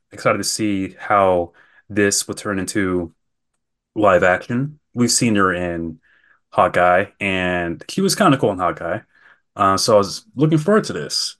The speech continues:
And, uh, it, the first ever Marvel under Disney spotlight, whatever you wanna call it,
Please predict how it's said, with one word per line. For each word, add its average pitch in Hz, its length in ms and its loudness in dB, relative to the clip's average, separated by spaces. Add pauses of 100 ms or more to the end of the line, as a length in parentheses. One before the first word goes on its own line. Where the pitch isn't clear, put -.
And, 98 1120 2 (540)
uh, 95 840 2 (180)
it, 135 360 -2
the 131 80 4
first 196 560 2
ever 101 600 0 (600)
Marvel 107 800 2 (560)
under 120 240 4
Disney 110 640 2 (100)
spotlight, 98 560 2
whatever 87 220 -2
you 92 60 -4
wanna 117 160 -4
call 87 300 -6
it, 95 120 -8